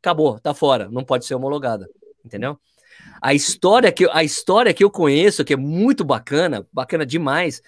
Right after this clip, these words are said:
eu já devo ter contado em algum momento aqui, é que eu, eu conheci, eu ouvi isso do próprio, do, do Rodolfo Eichler, que é o único aferidor nível A da, da, da World Athletics que tem na, na América do Sul. É brasileiro, é da, daquela galera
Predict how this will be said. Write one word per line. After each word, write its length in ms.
eu 60
já 120
devo 160
ter 120
contado 400
em 20
algum 180
momento 440
aqui, 320
é 120
que 320
eu, 240
eu 80
conheci, 280
eu 120
ouvi 340
isso 200
do 160
próprio, 400
do, 240
do 220
Rodolfo 460
Eichler, 340
que 60
é 60
o 20
único 400
aferidor 580
nível 400
A 380
da, 300
da, 480
da 120
World 220
Athletics 340
que 120
tem 180
na, 340
na 80
América 300
do 80
Sul. 300
É 60
brasileiro, 800
é 60
da, 180
daquela 360
galera 460